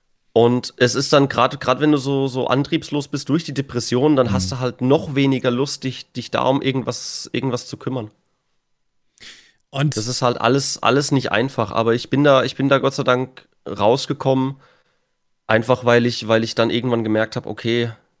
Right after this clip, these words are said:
Speaker 1: ähm, ich, ich weiß, wo ich, wo ich hin will. Und da muss man auch noch mal ein Riesenlob an meine, meine Arbeitskollegen, ähm, richten, weil, weil so ein, so ein cooles Umfeld wie derzeit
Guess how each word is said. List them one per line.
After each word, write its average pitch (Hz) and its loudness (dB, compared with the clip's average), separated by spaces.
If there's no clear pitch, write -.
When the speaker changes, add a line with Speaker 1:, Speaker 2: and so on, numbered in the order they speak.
Speaker 1:
ähm, 101 -2
ich, - -12
ich 104 -12
weiß, 101 2
wo 117 2
ich, 110 -4
wo 107 0
ich 104 -2
hin 117 -2
will. 104 2
Und 104 -2
da 101 4
muss 123 2
man 120 4
auch 113 4
noch 120 0
mal 113 2
ein 110 2
Riesenlob 123 2
an 120 2
meine, 113 4
meine 107 2
Arbeitskollegen, 104 0
ähm, 98 0
richten, 101 -4
weil, 95 0
weil 101 2
so 131 4
ein, 151 8
so 143 2
ein 143 2
cooles 139 2
Umfeld 127 0
wie 107 -4
derzeit 113 0